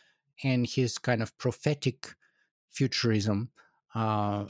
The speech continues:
alongside his projected timeline of development, which many people say, uh, has been true and is, uh, consistently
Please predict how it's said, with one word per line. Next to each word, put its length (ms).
alongside 920
his 300
projected 640
timeline 580
of 100
development, 760
which 520
many 320
people 400
say, 580
uh, 380
has 240
been 300
true 480
and 640
is, 540
uh, 300
consistently 1160